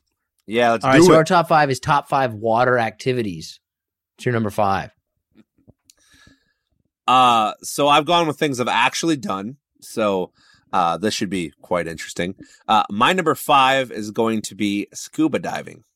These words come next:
Speaker 2: Okay. My only issue with that would be, do you have snorkeling above or below scuba diving?
Speaker 1: Uh, I actually don't have snorkeling on the list
Speaker 2: So
Speaker 1: at
Speaker 2: you
Speaker 1: all.
Speaker 2: would, you feel like scuba diving is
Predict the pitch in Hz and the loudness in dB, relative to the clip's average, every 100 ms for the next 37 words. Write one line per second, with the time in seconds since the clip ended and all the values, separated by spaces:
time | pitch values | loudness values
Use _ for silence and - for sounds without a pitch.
0 | _ _ _ _ _ _ _ _ - 175 | _ _ _ _ _ _ _ _ -2 0
1 | - 175 165 202 - _ _ _ _ _ | 2 2 0 -4 -12 _ _ _ _ _
2 | _ - 175 233 220 254 247 190 202 208 | _ -2 0 2 2 0 2 2 2 0
3 | 190 143 127 127 123 120 120 123 117 135 | 0 -2 0 0 0 -4 -4 -4 -2 -2
4 | 151 131 - 143 151 170 160 139 127 104 | -2 -2 -4 0 2 2 0 -4 -2 -4
5 | 101 123 139 131 120 107 104 107 110 101 | 0 2 2 0 -2 -2 0 0 0 -4
6 | - 107 104 90 73 71 - _ _ _ | -8 -8 -8 -8 -10 -14 -20 _ _ _
7 | _ _ _ _ _ _ _ _ _ _ | _ _ _ _ _ _ _ _ _ _
8 | _ _ _ - _ _ _ _ _ _ | _ _ _ -20 _ _ _ _ _ _
9 | _ - 113 113 113 110 107 107 123 139 | _ 2 4 6 4 0 -2 0 0 0
10 | - 139 127 120 - 117 117 107 110 107 | 0 -4 -2 -4 -6 -2 -2 -2 -2 -2
11 | 101 - 101 101 98 98 95 143 135 156 | -2 -2 0 0 -2 -2 0 2 4 4
12 | 175 139 113 120 160 160 170 147 120 95 | 4 2 -2 -2 -2 0 0 2 0 -2
13 | - 151 156 135 123 110 110 101 | -6 -4 -2 0 -2 -2 -4 -6